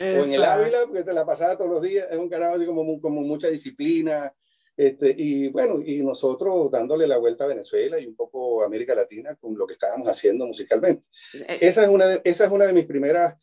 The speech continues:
Speaker 1: eh, andanzas, digamos, con el proceso de la, de, de la, de la
Speaker 2: De la
Speaker 1: vida.
Speaker 2: ruta.
Speaker 1: Ah, y otro carajo que nadie nombra, que a Matías Herrera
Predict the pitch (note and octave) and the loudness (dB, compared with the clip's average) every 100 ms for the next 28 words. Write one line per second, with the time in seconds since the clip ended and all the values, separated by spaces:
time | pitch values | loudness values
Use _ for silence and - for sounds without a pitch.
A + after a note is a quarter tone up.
0 | _ - C#3 C#3 B2 B2 D3 D#3 - A2+ | _ 0 0 2 -2 0 0 0 -4 -6
1 | A2+ A#2+ A#2+ C3+ A2+ A2+ A2+ G#2+ A2 C3+ | -4 -4 -4 -2 -2 -2 -4 -4 0 2
2 | A#2+ G#2+ G2+ A2 G2+ G2+ G2+ F#2+ F2+ - | 2 2 0 0 0 0 -2 -2 -4 -4
3 | G2 F2+ E2+ D3 - G#2+ F2+ F#2+ - - | -4 -2 -2 -2 0 0 0 -8 -2 4
4 | C#3+ C3+ _ C3 A#2 A2+ D3 D3 A#2+ A#2+ | 6 4 _ 4 4 6 2 4 4 4
5 | D3 A#2+ G2+ A#2+ C#3 B2 A2 G2+ D3+ - | 2 -2 -4 0 2 2 0 -2 -4 -6
6 | _ _ _ _ _ _ - G#2 G2 G2 | _ _ _ _ _ _ -2 0 0 -2
7 | F#2+ G#2+ A#2+ C3 A2 B2 E3+ | -6 -2 0 0 0 2 0